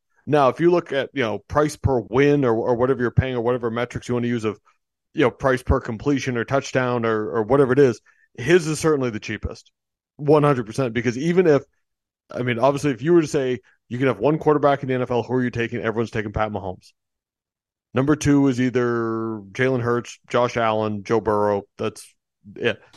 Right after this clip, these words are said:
Brock Purdy, I mean, as you said, Dak Prescott's probably the twelfth best quarterback in the N F L. He's somewhere between twelve and fifteen. Brock Purdy right now is playing as a top ten quarterback.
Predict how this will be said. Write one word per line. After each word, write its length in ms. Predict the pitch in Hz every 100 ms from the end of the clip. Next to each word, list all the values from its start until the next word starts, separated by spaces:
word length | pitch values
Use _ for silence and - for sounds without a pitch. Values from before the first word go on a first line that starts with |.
| - _ _ _
Brock 240 | 156 185
Purdy, 340 | - 208 147 123
I 60 |
mean, 100 | 139 135
as 100 | 156
you 100 | 180
said, 320 | 170 123 98
Dak 220 | 143 143
Prescott's 520 | 151 131 143 127 120
probably 300 | - 123 117
the 60 | 107
twelfth 280 | - 123 -
best 300 | 117 107 -
quarterback 440 | 120 107 110 107
in 40 |
the 60 | 107
N 80 | 104
F 120 | -
L. 280 | 107 98 - _ _ _ _ _ -
He's 160 | 135
somewhere 280 | 131 165 151
between 260 | 135 151 135
twelve 240 | 139 127
and 100 | 110
fifteen. 440 | 117 107 107 104 - _ _ _ _ _
Brock 280 | 143 170 -
Purdy 240 | 196 185 139
right 280 | 123 147
now 420 | 127 123 135 170 180 _ _ _ _ _ _ _ _ -
is 220 | 147 -
playing 400 | - 147 143 135
as 180 | 120 110
a 60 |
top 240 | 127 120 113
ten 180 | 117
quarterback. 500 | 104 110 98 92 90